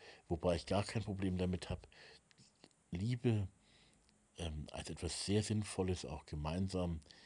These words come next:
mit Menschen zu leben, die sagen, „Ach, an Gott kann ich nicht glauben.“ Und ich hab auch mit Religionsgemeinschaften und Religion nichts zu tun. Die sind mir manchmal sympathischer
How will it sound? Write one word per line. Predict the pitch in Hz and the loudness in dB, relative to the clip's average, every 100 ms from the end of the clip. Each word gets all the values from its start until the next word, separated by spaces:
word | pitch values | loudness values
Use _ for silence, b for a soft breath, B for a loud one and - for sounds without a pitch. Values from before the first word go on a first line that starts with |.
| B B | B B
mit | 82 - | -10 -2
Menschen | 87 92 - | 0 0 -2
zu | 104 98 | -2 -2
leben, | 90 92 87 | 0 0 0
die | 87 | -2
sagen, | 80 85 82 78 - | 0 -2 -2 -6 -8
„Ach, | - | -6
an | 82 | -4
Gott | 82 90 | -4 -6
kann | - 92 | -2 0
ich | 95 95 | 2 0
nicht | 92 - | -2 2
glauben.“ | 110 104 80 73 B B B B - | 2 2 0 -6 B B B B -10
Und | 85 | -6
ich | - | -4
hab | 80 | -4
auch | 76 | -4
mit | 82 82 | -6 -2
Religionsgemeinschaften | 90 87 98 107 - 98 87 90 92 - 95 - 95 | -2 0 2 2 2 0 0 0 -2 -2 -4 -2 -2
und | |
Religion | 92 98 113 104 | 0 2 4 4
nichts | 78 - | 2 -4
zu | - | -12
tun. | - 71 69 - B B B B B | -10 -8 -10 -12 B B B B B
Die | 90 | -2
sind | 95 101 | 0 2
mir | 104 | 4
manchmal | 98 104 - 101 | 4 4 2 2
sympathischer | 90 80 95 92 101 - 104 104 | 2 2 4 4 4 2 2 0